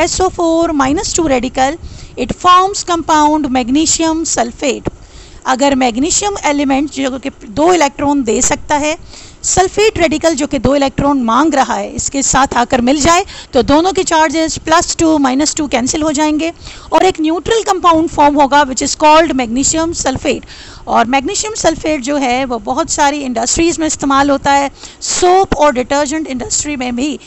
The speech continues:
एक बहुत important ingredient के तौर पर magnesium sulfate को इस्तेमाल किया जाता है।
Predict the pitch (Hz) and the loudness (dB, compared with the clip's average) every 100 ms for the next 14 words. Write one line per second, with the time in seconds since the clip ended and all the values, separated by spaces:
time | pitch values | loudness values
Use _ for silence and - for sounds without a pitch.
0 | - - 214 269 262 339 349 - 262 240 | -8 -6 -2 0 4 2 2 -4 -6 0
1 | 302 320 302 277 269 269 277 269 - 233 | 0 2 -2 -2 -2 -2 -2 -4 -2 -2
2 | - 381 311 240 233 254 247 262 240 233 | 0 0 0 -2 -4 -4 -4 -6 -8 -8
3 | 233 240 - 415 - - - - 320 302 | -8 -6 -6 -6 -6 -14 -10 -6 -2 0
4 | 320 277 269 240 214 | 0 -4 -6 -6 -8